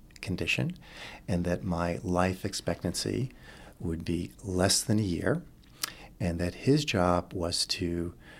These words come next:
provide medications to,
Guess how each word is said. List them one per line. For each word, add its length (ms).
provide 720
medications 920
to, 520